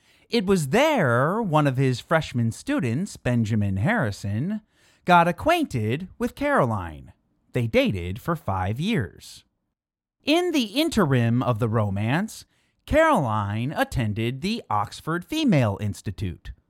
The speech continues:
owned by her dad. Mother Mary served as the doyen of home economics,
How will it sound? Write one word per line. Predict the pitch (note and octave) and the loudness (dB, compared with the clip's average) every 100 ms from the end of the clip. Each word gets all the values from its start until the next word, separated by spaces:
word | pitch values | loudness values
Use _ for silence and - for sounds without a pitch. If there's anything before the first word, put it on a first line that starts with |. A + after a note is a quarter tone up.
| _ - | _ 2
owned | D#4 G3 A#2+ D3 F#3+ - _ | 4 4 2 -2 -6 -14 _
by | B2+ A#2 | 0 2
her | B2+ F3+ | 2 4
dad. | A3+ B3 G#2 C#2+ - - _ _ _ _ _ _ | 4 4 4 -2 -16 -20 _ _ _ _ _ _
Mother | F3+ G#3 E3 | 6 6 8
Mary | D3 F3+ D4 C4 C3+ C3+ F#3 | 4 4 4 4 4 2 0
served | - D#3 C#3+ C#3 C3+ | -2 2 2 2 2
as | C3 | 2
the | C3 | 0
doyen | C3 D3+ D3 C#3+ C3+ C3 B2+ | 4 6 6 6 4 2 0
of | B2+ | 2
home | D3+ C#3+ C3+ | 4 4 2
economics, | B2+ B2 C3+ C4 G3+ G#2+ D3+ - - | 0 0 0 2 0 -2 -4 -8 -18